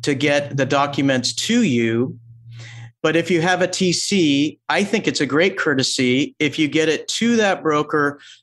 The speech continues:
as well as their T C. 'Cause guess what?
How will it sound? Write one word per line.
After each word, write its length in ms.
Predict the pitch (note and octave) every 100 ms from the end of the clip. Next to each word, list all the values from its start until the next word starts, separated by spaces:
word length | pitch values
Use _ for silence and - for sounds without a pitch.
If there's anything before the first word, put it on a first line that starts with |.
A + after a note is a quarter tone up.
| -
as 240 | D3 D3
well 340 | C#3 D3+ D#3+ D#3
as 120 | C#3+
their 220 | C3+ C3+
T 240 | C3 - B2+
C. 540 | B2 - D3 A#2 A#2 - - _ -
'Cause 180 | F3+
guess 320 | - G#3+ G3+ -
what? 360 | F#3+ C#3+ -